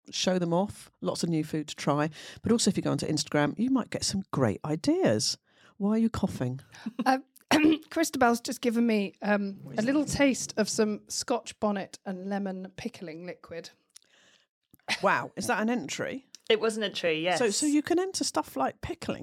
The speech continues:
Speaker 1: liquids.
Speaker 3: This
Speaker 2: Yeah.
Speaker 3: is the first one I've ever seen, but yes, it's 'cause we have vinegars, we have all sorts of
Speaker 1: Yeah,
Speaker 3: things. So
Speaker 1: so it's
Speaker 3: again,
Speaker 1: vinegars,
Speaker 3: yeah.
Speaker 1: yeah, yeah. So, so explain what it is, Christabel.
Speaker 3: So this, we actually had to look it up when we got, when we got it in this year. Um, you can make your own pickles.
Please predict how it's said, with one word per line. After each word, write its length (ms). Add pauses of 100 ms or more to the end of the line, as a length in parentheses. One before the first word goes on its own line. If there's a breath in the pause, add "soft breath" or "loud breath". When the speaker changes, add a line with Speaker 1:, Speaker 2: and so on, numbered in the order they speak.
Speaker 1:
liquids. 720
Speaker 3:
This 180
Speaker 2:
Yeah. 60
Speaker 3:
is 60
the 80
first 260
one 100
I've 100
ever 140
seen, 260
but 100
yes, 300
it's 240
'cause 160
we 100
have 180
vinegars, 480
we 80
have 120
all 100
sorts 220
of 60
Speaker 1:
Yeah, 40
Speaker 3:
things. 280
So 100
Speaker 1:
so 60
it's 80
Speaker 3:
again, 160
Speaker 1:
vinegars, 280
Speaker 3:
yeah. 280
Speaker 1:
yeah, 80
yeah. 200
So, 220
so 200 (120)
explain 340
what 100
it 60
is, 100
Christabel. 300
Speaker 3:
So 440
this, 600
we 160
actually 200
had 80
to 80
look 120
it 80
up 280
when 120
we 80
got, 140
when 100
we 60
got 140
it 100
in 180
this 180
year. 240 (360)
Um, 340 (640)
you 120
can 120
make 120
your 120
own 120
pickles. 440